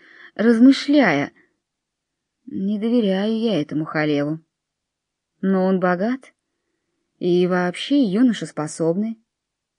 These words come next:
Быть может, он сумеет быть полезен нашему делу. Но кто же эта госпожа Мириам? Неужели дочь Рахили? Конечно,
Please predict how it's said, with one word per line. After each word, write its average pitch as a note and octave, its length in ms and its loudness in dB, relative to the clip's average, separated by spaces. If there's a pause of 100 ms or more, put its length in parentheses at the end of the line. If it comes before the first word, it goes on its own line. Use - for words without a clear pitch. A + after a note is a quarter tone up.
(680)
Быть G3 240 0
может, G#3+ 600 -2
он G#3 180 0
сумеет G3 640 0
быть G3+ 320 -4
полезен F3+ 760 0
нашему A3+ 480 0
делу. B3+ 480 0 (1300)
Но F#3+ 260 -6
кто - 460 -4
же G#3+ 160 -4
эта G#3 320 -2
госпожа G3 560 -4
Мириам? F#3 520 -4 (1200)
Неужели F3+ 460 -2
дочь B3+ 260 0
Рахили? B3 720 -4 (1500)
Конечно, D#3+ 680 -6